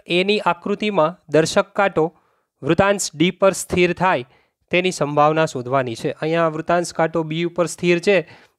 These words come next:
તે ડી ઉપર સ્થિર થાય તેની સંભાવના. તો ડી આખા ચક્રમાં આપણને એક જ વખત જોવા મળે છે,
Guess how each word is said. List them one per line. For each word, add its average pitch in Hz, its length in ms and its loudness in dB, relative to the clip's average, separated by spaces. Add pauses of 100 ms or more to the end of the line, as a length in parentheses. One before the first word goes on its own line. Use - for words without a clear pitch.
તે 175 440 0 (120)
ડી 170 240 0
ઉપર 190 280 0
સ્થિર 180 380 -2
થાય 175 300 0 (380)
તેની 170 220 0
સંભાવના. 156 640 0 (200)
તો 175 380 -4
ડી 180 420 -4
આખા 180 260 -2
ચક્રમાં 180 500 2
આપણને 180 300 2
એક 156 320 -4
જ 175 120 2
વખત 175 260 0
જોવા 170 300 2
મળે 175 260 4
છે, 185 200 -2